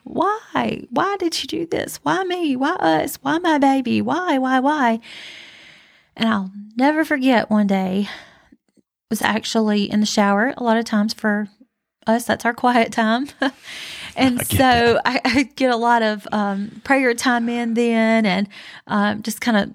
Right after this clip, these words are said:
Speaker 1: processing some feelings and thoughts. And that's what I was doing. And for me, through,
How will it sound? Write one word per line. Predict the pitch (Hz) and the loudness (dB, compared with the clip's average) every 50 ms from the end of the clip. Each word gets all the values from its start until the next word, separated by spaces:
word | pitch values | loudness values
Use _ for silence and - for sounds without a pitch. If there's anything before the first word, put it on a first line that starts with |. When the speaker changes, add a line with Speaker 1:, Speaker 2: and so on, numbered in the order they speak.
| _ _ - | _ _ -6
Speaker 1:
processing | - 240 226 240 240 - 240 233 247 - 233 220 220 | -4 -2 -2 -2 0 2 0 0 2 2 0 0 0
some | 220 - 220 208 | 0 -2 -6 -6
feelings | 208 - 240 240 226 226 - 226 226 - | -2 0 0 2 2 2 2 2 2 0
and | 208 196 196 | 0 -2 0
thoughts. | - 233 226 220 220 220 214 - - - - | 0 0 2 2 2 0 0 -2 -4 -4 -2
And | 202 196 | -2 0
that's | 208 226 - - - | 0 -2 -4 -4 -4
what | 233 | 0
I | 220 208 | 0 0
was | 208 208 202 | 0 0 0
doing. | - 220 214 208 208 202 202 196 | 0 2 2 4 2 2 2 0
And | 196 190 190 196 - - - - - - - - - - _ _ _ _ _ _ _ | 0 0 -2 -4 -6 -12 -20 -20 -20 -20 -20 -20 -20 -20 _ _ _ _ _ _ _
for | - - 240 233 | 0 2 2 4
me, | 220 220 240 262 262 254 | 4 4 4 4 2 2
through, | 247 - 233 220 214 - - - | 2 2 2 2 2 2 0 -4